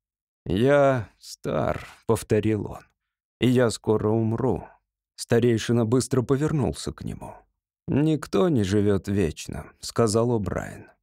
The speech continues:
«Верно, но тот, кто боится смерти, умирает от страха».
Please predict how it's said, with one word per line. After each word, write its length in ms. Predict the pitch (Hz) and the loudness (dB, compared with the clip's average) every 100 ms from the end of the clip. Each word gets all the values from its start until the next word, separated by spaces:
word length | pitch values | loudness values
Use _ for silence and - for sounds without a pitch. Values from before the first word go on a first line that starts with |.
| _ - | _ -4
«Верно, 760 | 127 110 - 180 220 - 254 254 | -2 -2 0 0 -2 -4 -2 0
но 380 | 190 147 170 208 | 2 4 2 0
тот, 300 | - 175 208 | -2 -4 -4
кто 340 | - - 185 | -6 -2 0
боится 640 | 170 175 131 156 - 180 | 2 0 0 -4 -6 -6
смерти, 680 | - 127 135 135 147 - 190 - _ _ - | -4 0 2 2 0 -4 -6 -6 _ _ 0
умирает 640 | 151 165 147 131 160 160 | 2 4 4 4 2 0
от 120 | 185 | -2
страха». 680 | 151 - 202 277 - - - | -4 -6 -2 -2 -4 -10 -18